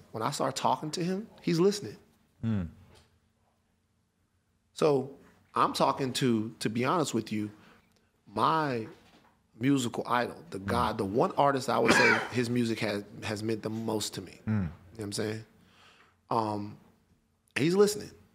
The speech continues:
Speaker 1: He's listening to me.
Speaker 2: Mm.
Speaker 1: So my voice matters. Even though I've been on T V all of these years, my voice matters. He's listening to me. Me and him are the same. He's no different. Flesh, bone, blood.
Speaker 2: Mm.
Speaker 1: He's, I'm talking to him. He's listening.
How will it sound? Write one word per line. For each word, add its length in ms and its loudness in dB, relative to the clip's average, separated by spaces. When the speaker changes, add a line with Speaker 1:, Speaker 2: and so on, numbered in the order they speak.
Speaker 1:
He's 140 4
listening 340 4
to 100 0
me. 320 -2
Speaker 2:
Mm. 260 -4
Speaker 1:
So 180 -2
my 220 4
voice 320 0
matters. 460 -8
Even 160 0
though 80 2
I've 120 0
been 100 0
on 80 0
T 160 -2
V 120 2
all 160 2
of 80 0
these 220 -2
years, 240 -8
my 180 0
voice 300 -4
matters. 340 -10
He's 240 0
listening 400 0
to 120 -6
me. 160 -10
Me 200 2
and 80 -2
him 180 -2
are 80 0
the 100 -8
same. 360 -6
He's 240 -4
no 140 -2
different. 400 -8
Flesh, 500 -2
bone, 440 -2
blood. 300 -4
Speaker 2:
Mm. 220 -2
Speaker 1:
He's, 280 -2
I'm 180 -2
talking 360 -2
to 100 -6
him. 220 -6
He's 300 -10
listening. 400 -10